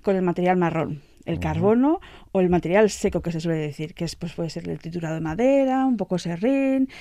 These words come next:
Speaker 1: eh, la paja, esos materiales, ¿no? Que su función no es descomponerse, sino, em,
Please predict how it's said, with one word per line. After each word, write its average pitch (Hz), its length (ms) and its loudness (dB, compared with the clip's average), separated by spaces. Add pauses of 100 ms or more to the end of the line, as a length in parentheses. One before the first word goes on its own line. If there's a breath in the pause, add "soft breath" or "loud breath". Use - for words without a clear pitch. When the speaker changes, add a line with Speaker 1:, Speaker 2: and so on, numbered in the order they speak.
(200 loud breath)
Speaker 1:
eh, 170 220 0
la 156 180 -2
paja, 269 560 -2
esos 196 240 -4
materiales, 196 580 0
¿no? 269 220 -2
Que 208 160 -6
su 202 140 -4
función 277 580 0
no 311 80 4
es 294 80 2
descomponerse, 269 720 2
sino, 349 460 -2 (520 loud breath)
em, 185 800 0